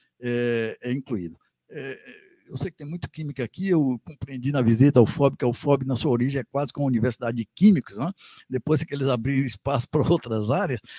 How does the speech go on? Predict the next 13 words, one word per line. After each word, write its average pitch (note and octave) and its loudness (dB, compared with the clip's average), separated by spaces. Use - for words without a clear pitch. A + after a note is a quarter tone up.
tá B2 4
certo? F3 4
Mas D3 -6
tem G3+ 0
aqui F3+ 2
químicos F3 4
importantes, D#3 2
químicos E3 4
alemães, C#3+ 2
né, C3 2
que C3 0
vieram B2+ 2
para, A#2 0